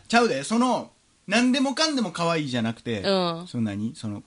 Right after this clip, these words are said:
Speaker 1: かっこよくても可愛いみたいな言うたりするやん、今。
Speaker 2: うん。
Speaker 1: マジ、マジみたいな使い方するやん。
Speaker 2: うん。
Speaker 1: もう何でもいけるみたいな。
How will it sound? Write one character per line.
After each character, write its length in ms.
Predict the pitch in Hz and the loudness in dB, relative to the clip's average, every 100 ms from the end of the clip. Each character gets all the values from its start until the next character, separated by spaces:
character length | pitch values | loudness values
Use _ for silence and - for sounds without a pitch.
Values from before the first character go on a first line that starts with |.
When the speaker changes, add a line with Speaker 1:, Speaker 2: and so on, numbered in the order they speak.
| _ _ - | _ _ -8
Speaker 1:
か 100 | 180 | -8
っ 60 | - | -2
こ 120 | 196 | -4
よ 60 | 185 | -2
く 80 | |
て 60 | 127 | -4
も 80 | 107 | -2
可 180 | 127 123 | 0 0
愛 120 | 110 | 0
い 20 | |
み 120 | 101 | -4
た 80 | 95 | -6
い 40 | |
な 60 | 92 | -8
言 100 | 101 | -8
う 20 | |
た 80 | 90 | -10
り 40 | |
す 100 | - | -10
る 60 | 101 | -10
や 60 | 85 | -10
ん、 40 | |
今。 140 | 73 - | -12 -2
Speaker 2:
う 80 | 294 | 4
ん。 340 | 277 175 - _ _ _ _ _ _ _ | 4 2 -6 _ _ _ _ _ _ _
Speaker 1:
マ 260 | 110 151 156 | -4 0 -2
ジ、 140 | 156 | -4
マ 220 | 117 135 139 | -4 -2 -2
ジ 120 | 123 101 | -2 -4
み 140 | 98 | -8
た 100 | 101 | -10
い 40 | |
な 80 | 90 | -12
使 160 | - 123 | -8 -2
い 20 | |
方 180 | 214 175 | 0 -2
す 80 | 110 | -6
る 80 | |
や 60 | 90 | -6
ん。 20 | |
Speaker 2:
う 60 | 104 | -2
ん。 20 | |
Speaker 1:
も 0 | |
う 20 | |
何 160 | 131 156 | 0 2
で 60 | |
も 100 | 175 | 2
い 60 | 120 | 0
け 100 | 117 | -2
る 60 | 104 | -6
み 120 | 92 | -8
た 100 | 95 | -10
い 60 | |
な。 120 | 87 | -10